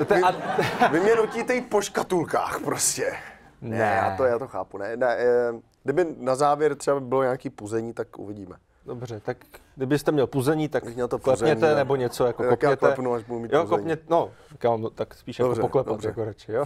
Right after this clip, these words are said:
Speaker 1: <laughs>
Speaker 2: No,
Speaker 1: To je to.
Speaker 2: boty, to bych doma dostal.
Speaker 1: Ne, to si posaďte, jak chcete, jako.
Speaker 2: Jo, děkuju.
Speaker 1: Dobrý, je, dobrý pohled.
Speaker 2: No, dobrý.
Speaker 1: Jako,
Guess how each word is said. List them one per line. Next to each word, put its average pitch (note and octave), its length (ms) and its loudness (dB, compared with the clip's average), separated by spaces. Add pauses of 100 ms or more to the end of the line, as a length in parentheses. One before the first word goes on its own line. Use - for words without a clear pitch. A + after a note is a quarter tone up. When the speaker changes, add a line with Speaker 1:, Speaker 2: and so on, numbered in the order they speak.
Speaker 1:
<laughs> - 640 -6
Speaker 2:
No, G#2 120 -12
Speaker 1:
To B2 60 -2
je A#2 80 -2
to. A2 80 -6
Speaker 2:
boty, G#2+ 160 -12
to - 100 -16
bych F#2+ 140 -14
doma F#2+ 180 -16
dostal. F#2 320 -20 (720)
Speaker 1:
Ne, C3+ 140 4
to B2+ 120 -8
si - 160 -6
posaďte, C#3 420 -6
jak C#3+ 100 -2
chcete, - 300 -10
jako. F#3+ 260 -8
Speaker 2:
Jo, A3 200 0 (400)
děkuju. C#3 200 -4
Speaker 1:
Dobrý, D3 200 -6
je, B2 120 -12 (800)
dobrý D#3+ 240 2
pohled. G3 400 -2
Speaker 2:
No, E3 200 -6
dobrý. C#3 220 -2
Speaker 1:
Jako, F3+ 260 0